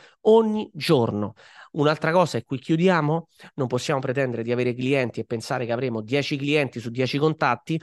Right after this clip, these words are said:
se faccio dieci contatti al mese. Non posso avere dieci contatti al mese, dieci prospect al mese,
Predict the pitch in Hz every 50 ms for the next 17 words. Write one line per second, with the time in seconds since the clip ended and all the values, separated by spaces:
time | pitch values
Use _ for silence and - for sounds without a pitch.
0 | - - - - - - 113 - - 113 - - 123 117 110 107 - 170 156 151
1 | 120 - 101 98 - - 98 107 147 180 160 - - 101 104 - _ - - -
2 | - - _ - 131 127 120 - - 190 180 - - 143 123 131 127 120 120 131
3 | 139 131 - - 135 - 135 123 120 - 123 - - 131 123 127 135 143 127 -
4 | 135 120 135 156 156 - 160 147 - 165 170 175 - - - 151 - - 151 147
5 | 151 160 151 131 - - 127 123 123